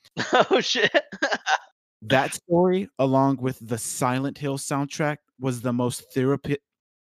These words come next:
Speaker 2: therapeutic thing he's ever heard. Is that how you say it? Thera-,
Speaker 1: Yeah.
Speaker 2: therapeutic? There you go. So shout out to him. He loves it. He also says he loves the s-, the stories of our grandma, so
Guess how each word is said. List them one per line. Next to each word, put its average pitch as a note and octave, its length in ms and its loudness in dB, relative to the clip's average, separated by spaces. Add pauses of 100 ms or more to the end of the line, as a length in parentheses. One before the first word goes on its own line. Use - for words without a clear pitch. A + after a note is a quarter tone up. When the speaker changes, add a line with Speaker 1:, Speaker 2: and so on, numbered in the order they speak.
(260)
Speaker 2:
therapeutic F3 1000 0
thing D3+ 360 -2
he's C3 140 -4
ever A#2+ 360 -2
heard. A2+ 240 -6
Is G#2 60 -12
that D#3 60 -8
how F#3+ 60 -6
you G3 80 -8
say G3 160 -8
it? - 80 -18 (100)
Thera-, D3 160 -2 (200)
Speaker 1:
Yeah. - 0 -
Speaker 2:
therapeutic? D#3 420 6 (380)
There G#2 100 -4
you - 60 -8
go. - 60 -14 (520)
So - 160 2
shout F3 280 4
out F3 120 4
to F3 100 2
him. C3 240 0
He D3 120 0
loves C3+ 340 -2
it. B2+ 120 -6
He B2+ 140 -4
also B2+ 220 -2
says C3 280 -4
he B2 120 -6
loves A#2+ 500 0
the A#2 80 -8
s-, - 100 -10 (180)
the A#2 240 -2
stories B2 440 -2
of A2 100 -8
our A2 100 -4
grandma, A2+ 600 -4
so G#2+ 320 -6